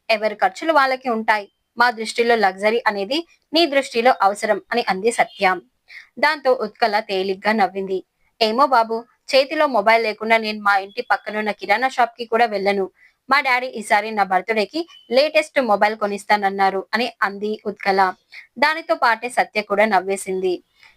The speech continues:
"నీ బర్త్‌డేకి ఇంకా చాలా నెలలు ఉందిగా, ఈలోగా మార్కెట్లోకి కొత్త మోడల్ సెల్ ఫోన్లు వస్తాయిలే," అని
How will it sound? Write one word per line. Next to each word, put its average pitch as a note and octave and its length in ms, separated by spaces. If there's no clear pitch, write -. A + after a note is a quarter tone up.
"నీ C#4+ 120
బర్త్‌డేకి B3+ 760
ఇంకా G#3 280
చాలా F#3 320
నెలలు A#3+ 380
ఉందిగా, A#3 320
ఈలోగా C#4 380
మార్కెట్లోకి A3 720
కొత్త G3 320
మోడల్ G3+ 320
సెల్ F#3 220
ఫోన్లు G3 220
వస్తాయిలే," F#3 520
అని G#3 160